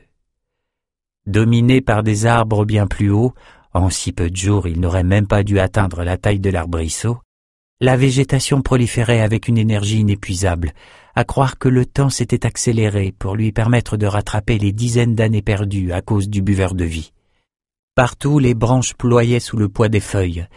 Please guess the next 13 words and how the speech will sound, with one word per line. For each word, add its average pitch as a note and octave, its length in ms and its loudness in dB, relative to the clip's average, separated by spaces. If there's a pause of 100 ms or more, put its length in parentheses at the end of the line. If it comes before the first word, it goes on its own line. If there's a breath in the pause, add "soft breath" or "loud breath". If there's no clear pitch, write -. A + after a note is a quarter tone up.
(420 soft breath)
Alors B2+ 260 2
que C3 100 0
les B2 160 4
lianes B2 340 2
s'entrelaçaient A2+ 680 -2
follement, A2+ 560 2
les A#2+ 180 2
buissons A#2+ 540 -2
semblaient A2 380 0
grandir G#2+ 420 2
à G2 80 2
vue F2 160 -4
d'œil. E2 400 -6